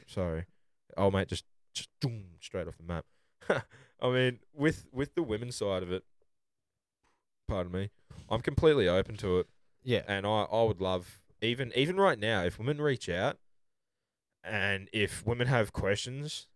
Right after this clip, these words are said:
Speaker 1: like, it, it doesn't have to be about
Speaker 2: Yeah.
Speaker 1: us or about the podcast. Even if, even if women reach out and say, "Hey, I have a friend," or, "Hey, I have a partner, and this, this, and this, and this, this, and this," I, I'd be more than happy to
Speaker 2: Yeah, like,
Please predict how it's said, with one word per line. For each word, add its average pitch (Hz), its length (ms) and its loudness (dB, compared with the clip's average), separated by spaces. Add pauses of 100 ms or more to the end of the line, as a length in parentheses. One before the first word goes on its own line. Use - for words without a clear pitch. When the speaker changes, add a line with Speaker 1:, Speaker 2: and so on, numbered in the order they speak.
(160)
Speaker 1:
like, 104 240 -2
it, 78 120 -18 (160)
it 127 300 -4
doesn't 143 220 4
have 156 140 2
to 135 80 -6
be 120 160 4
about 95 400 4
Speaker 2:
Yeah. 117 340 2
Speaker 1:
us 113 200 2
or 107 80 2
about 101 260 2
the - 60 6
podcast. 90 480 -2
Even 123 240 -2
if, 151 200 -2
even 127 220 -2
if 139 120 -6
women 113 200 -4
reach 110 240 2
out 104 160 2
and 95 80 -16
say, 95 380 -2 (800)
"Hey, 110 220 4
I 101 120 4
have 104 120 -2
a 92 40 -8
friend," 98 300 -4
or, 85 60 -2
"Hey, 98 160 -4
I 92 100 0
have 92 140 -4
a 90 60 -8
partner, 90 580 -2 (600)
and 87 300 -8 (140)
this, 107 200 -2
this, - 220 -4
and 90 140 -10
this, 95 200 -4
and 85 160 -10
this, 95 200 -4
this, - 240 -6
and 85 120 -10
this," 95 280 -4 (320)
I, 98 220 2
I'd 135 220 4
be 135 120 -4
more 104 260 2
than 90 80 -4
happy 85 320 -2
to 85 260 -2
Speaker 2:
Yeah, 135 460 0
like, 101 280 -2